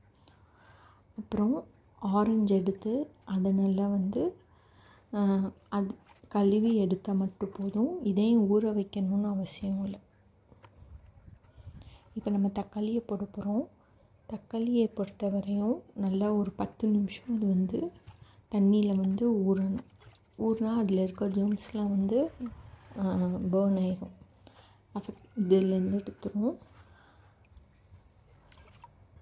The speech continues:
இப்போ இது எல்லா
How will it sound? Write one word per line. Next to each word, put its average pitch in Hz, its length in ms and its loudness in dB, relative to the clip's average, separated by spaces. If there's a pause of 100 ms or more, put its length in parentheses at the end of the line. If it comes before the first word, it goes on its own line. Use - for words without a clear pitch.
(1600)
இப்போ 214 220 -2
இது 202 220 2
எல்லா 208 420 0